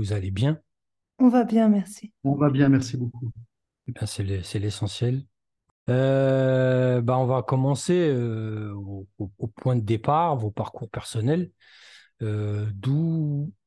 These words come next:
Speaker 1: d'où est-ce que vous sortez ? Ça, c'est vraiment une question qui vient du cœur. Euh, on va commencer, euh, on va, on va commencer par les femmes.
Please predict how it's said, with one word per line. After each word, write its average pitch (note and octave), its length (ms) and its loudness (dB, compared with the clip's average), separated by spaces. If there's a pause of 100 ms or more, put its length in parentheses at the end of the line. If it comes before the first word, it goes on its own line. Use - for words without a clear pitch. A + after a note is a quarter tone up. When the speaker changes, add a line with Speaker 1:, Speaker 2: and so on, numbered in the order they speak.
Speaker 1:
d'où B2 240 -2
est-ce D#3 100 -6
que C#3 80 0
vous A#2+ 160 -4
sortez ? D3 500 -2
Ça, A#2 200 -10
c'est A2+ 100 -4
vraiment A2 240 0
une B2+ 80 -2
question B2+ 320 -2
qui - 140 -6
vient G#2+ 140 -2
du G2+ 160 -8
cœur. D#3 340 -4 (760)
Euh, G#2 1120 -8
on G#2 40 -8
va G#2+ 140 -6
commencer, A#2+ 600 0
euh, G#2 160 0
on G2+ 80 -2
va, G2+ 280 -4
on - 40 -8
va F#2 100 -6
commencer F#2+ 440 -8
par - 200 -12
les G2 80 -12
femmes. G2+ 340 -12